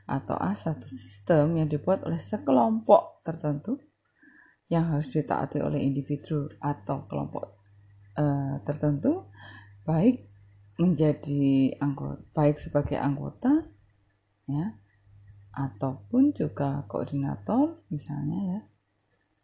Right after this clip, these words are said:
atas dasar moralitas yang baik, buruk atau benar,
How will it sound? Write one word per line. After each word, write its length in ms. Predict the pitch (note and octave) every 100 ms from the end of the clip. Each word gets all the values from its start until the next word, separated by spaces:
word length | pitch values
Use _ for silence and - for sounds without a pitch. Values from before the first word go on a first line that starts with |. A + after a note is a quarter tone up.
| - -
atas 240 | G3 G3+
dasar 240 | E3+ G#3+
moralitas 640 | A#3+ A#3+ B3 C4+ C#4+ D4 C#4+
yang 160 | C#4
baik, 400 | C#4+ D4 C#4+ - _ _ -
buruk 480 | D#3 D3+ G3 - - _ -
atau 560 | D3+ - - F#3+ A#3 - - - - -
benar, 640 | D3+ D3 D3 E3+ G#3 A3